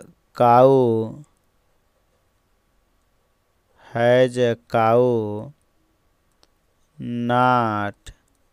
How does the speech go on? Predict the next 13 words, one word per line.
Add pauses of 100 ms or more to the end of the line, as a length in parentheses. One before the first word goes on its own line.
(560)
a (300)
tail। (4000)
अगला
है,
क्या
उसके
पास
घर
नहीं
है? (1900)
तो
बन
जाएगा